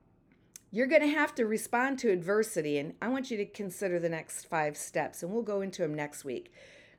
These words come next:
Listen to your inner dialogue, analyze your situation, recognize that you are not powerless, set your mind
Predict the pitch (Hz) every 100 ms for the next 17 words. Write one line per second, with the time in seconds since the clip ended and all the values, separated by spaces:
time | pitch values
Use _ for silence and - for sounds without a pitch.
0 | - 196 247 262 262 240 247 - 220 247
1 | 180 175 _ - 165 151 147 147 165 -
2 | _ _ _ 285 - - 214 214 220 214
3 | 214 240 233 208 - 269 160 143 - 170
4 | 175 _ _ _ _ - - - 170 196
5 | 202 226 226 220 208 - 185 165 151 156
6 | 165 190 185 - - _ _ - 175 147
7 | 131 180 - - _ _ _ - _ -
8 | 240 233 233 220 208 247 262